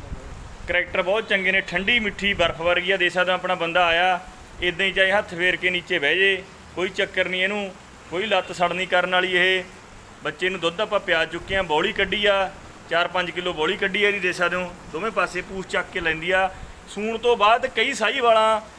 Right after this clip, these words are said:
ਮੰਨ ਕੇ ਚਲੋ ਕੜੱਤਣ ਮਨਾਉਂਦੀਆਂ ਨੇ, ਪਰ ਇਹ ਕਰੈਕਟਰਾਂ ਦੀ ਪੂਰੀ, ਜਿਵੇਂ ਪਹਿਲਾਂ ਆਪਾਂ ਦੱਸਿਆ ਗਾ, ਤੁਸੀਂ ਦੇਖ ਸਕਦੇ ਹੋ, ਜਿਵੇਂ ਮਰਜ਼ੀ ਕੋਈ ਬੱਚਾ ਚੋਈ ਜਾਵੇ, ਹੱਥ ਲਾਈ ਚੱਲੇ, ਪੋਲੀ ਤੇ ਮੋਟੀ ਚਵਾਈ ਨਿਕਲੀ ਆ। ਵੀਡੀਓ ਦੇ ਐਂਡ ਤੱਕ ਬਣੇ ਰਹੋ, ਤੁਹਾਨੂੰ ਆਪਾਂ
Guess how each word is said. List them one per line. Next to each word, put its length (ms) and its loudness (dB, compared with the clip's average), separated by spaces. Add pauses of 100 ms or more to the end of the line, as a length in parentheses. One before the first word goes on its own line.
(180)
ਮੰਨ 180 0
ਕੇ 120 0
ਚਲੋ 220 -2
ਕੜੱਤਣ 400 -2
ਮਨਾਉਂਦੀਆਂ 380 0
ਨੇ, 100 2
ਪਰ 200 2
ਇਹ 160 6
ਕਰੈਕਟਰਾਂ 460 0
ਦੀ 80 -2 (120)
ਪੂਰੀ, 320 -6
ਜਿਵੇਂ 220 -8
ਪਹਿਲਾਂ 300 0
ਆਪਾਂ 200 0
ਦੱਸਿਆ 320 0
ਗਾ, 220 2 (340)
ਤੁਸੀਂ 140 -6
ਦੇਖ 200 2
ਸਕਦੇ 240 2
ਹੋ, 60 -4
ਜਿਵੇਂ 240 -2
ਮਰਜ਼ੀ 320 0
ਕੋਈ 140 -4
ਬੱਚਾ 420 2
ਚੋਈ 280 -2
ਜਾਵੇ, 260 2
ਹੱਥ 220 0
ਲਾਈ 160 2
ਚੱਲੇ, 380 0 (280)
ਪੋਲੀ 300 0
ਤੇ 140 -2
ਮੋਟੀ 340 -2
ਚਵਾਈ 300 2
ਨਿਕਲੀ 380 -4
ਆ। 200 4 (440)
ਵੀਡੀਓ 260 2
ਦੇ 80 4
ਐਂਡ 180 2
ਤੱਕ 240 -2
ਬਣੇ 240 0
ਰਹੋ, 120 0
ਤੁਹਾਨੂੰ 240 -4
ਆਪਾਂ 340 0